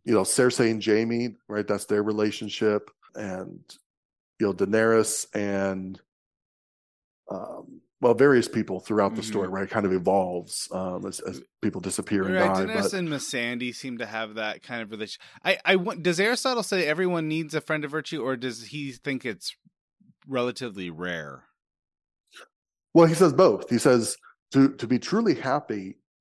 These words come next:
Speaker 1: you need at least one, if not a few, of these types of friendships. But he does also say they're extremely
Speaker 2: So maybe
Speaker 1: rare.
Speaker 2: it's pretty
Speaker 1: You
Speaker 2: rare
Speaker 1: might
Speaker 2: to
Speaker 1: not
Speaker 2: be truly happy.
Speaker 1: It's pretty, well, it's pretty, right. It's pretty rare to be truly happy because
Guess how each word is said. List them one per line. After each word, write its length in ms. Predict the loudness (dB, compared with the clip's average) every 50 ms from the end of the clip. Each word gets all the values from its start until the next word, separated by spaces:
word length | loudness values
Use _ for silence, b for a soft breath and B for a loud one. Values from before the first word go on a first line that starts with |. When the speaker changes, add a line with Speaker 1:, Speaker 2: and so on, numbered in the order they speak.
| _ _
Speaker 1:
you 180 | -6 -2 0 0
need 640 | 0 2 4 4 6 8 8 8 8 6 4 2 -4 -10 _ _ _ _ _ _ 2
at 100 | 6 6
least 220 | 6 6 4 2
one, 420 | 2 4 4 6 6 4 4 0 -2
if 100 | -4 -2
not 160 | 0 2 2 2
a 60 | 0
few, 560 | -2 0 0 2 2 2 2 0 -4 -6 -10 _ _ _ _ _ _ _ _ _ _ -8
of 140 | -6 -6 -4
these 200 | -2 -2 -2 -2
types 280 | 0 -2 -2 0 -2 -4
of 80 | -6 -2
friendships. 500 | -2 -2 -2 -2 -2 -4 -4 -4 -6 -6
But 120 | -2 0
he 100 | 0 0
does 300 | 2 4 4 4 2 0
also 340 | 0 2 4 4 4 2 -4
say 360 | -4 0 2 2 2 2 0
they're 220 | -4 -4 -4 -4 -4
extremely 400 | -4 -6 -12 -8 -6 -4 -2 0
Speaker 2:
So 140 | 0 0 2
maybe 320 | 2 2 2 2 2 0
Speaker 1:
rare. 80 | 0 0
Speaker 2:
it's 120 | -2 -6
pretty 300 | -10 -6 -4 -2 0 0
Speaker 1:
You 140 | 2 2 4
Speaker 2:
rare 80 | 6 6
Speaker 1:
might 100 | 6 6
Speaker 2:
to 60 | 4
Speaker 1:
not 60 | 2
Speaker 2:
be 100 | -4 -6
truly 360 | -8 -10 -12 -10 -8 -8 -8
happy. 540 | -8 -6 -6 -8 -8 -8 -10 -14 -14 -16 -16 _ -12 -4 0
Speaker 1:
It's 160 | 0 0 0 2
pretty, 240 | 4 6 6 6 4 0 -2 2
well, 320 | 4 4 4 4 0 -6 -16 -18 _ _ _ _ -4
it's 180 | -2 -2 -2 -4
pretty, 340 | -4 0 2 4 4 4 4 2
right. 320 | 4 4 4 6 4 4 0 -4
It's 140 | -6 -8
pretty 200 | -6 -6 -6 -2
rare 180 | 2 4 4 4
to 60 | 4
be 60 | 0
truly 280 | -4 -4 -4 -2 -2 0
happy 340 | 0 0 0 0 -2 -6 -6
because 560 | -6 -8 -4 0 0 0 0 0 -4 -8 -12